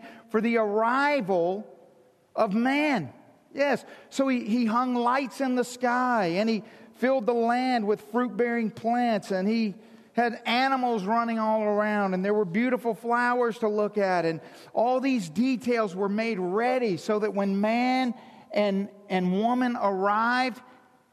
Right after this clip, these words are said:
that it would be there for them to enjoy. You see, that's why he created all those things.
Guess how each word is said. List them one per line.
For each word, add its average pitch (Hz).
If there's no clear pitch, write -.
that 208
it 208
would 180
be 254
there 208
for 170
them 175
to 180
enjoy. 170
You 170
see, 214
that's 226
why 226
he 208
created 226
all 160
those 131
things. 101